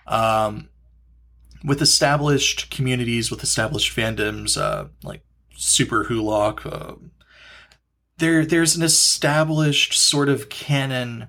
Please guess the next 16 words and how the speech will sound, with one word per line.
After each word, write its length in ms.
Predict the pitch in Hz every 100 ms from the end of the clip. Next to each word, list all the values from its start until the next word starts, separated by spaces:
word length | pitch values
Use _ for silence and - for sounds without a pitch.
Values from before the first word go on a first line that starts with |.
| -
backstory 720 | 127 120 131 - - 90 80 80
where 380 | 107 104 107 -
everybody 440 | 139 151 151 139
who 140 | 127 131
likes 540 | 131 127 - - -
B 220 | 123 127
B 120 | 123
C 240 | 117 - 110
Sherlock 640 | - 170 180 113 104 - - - - -
sort 320 | - - 127 131
of 100 | 131
understands 1120 | 127 127 123 - 147 120 117 120 120 117 113 -
A 120 | 127
C 240 | 120 127
D's, 840 | 120 117 113 117 113 113 - - - _ _ _ -
uh, 500 | - 55 50 50 -